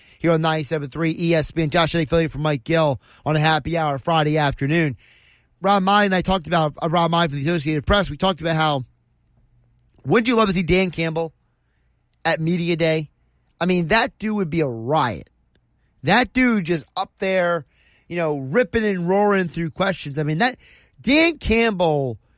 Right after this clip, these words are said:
i-, if this was, like, another, like, era, like, if this was, like, another, like, you know, time and place, Dan Campbell, like, you know, back in the day, like, old athletes had, like, off-season jobs.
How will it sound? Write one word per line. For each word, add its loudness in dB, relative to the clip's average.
i-, -2
if 0
this 2
was, -2
like, 2
another, 2
like, 0
era, 2
like, 0
if 0
this 2
was, -4
like, 0
another, 0
like, -2
you -2
know, 0
time 0
and -6
place, -2
Dan 4
Campbell, 4
like, 0
you 0
know, 0
back -4
in 0
the -2
day, 0
like, 0
old 2
athletes 0
had, 2
like, 2
off-season 2
jobs. -2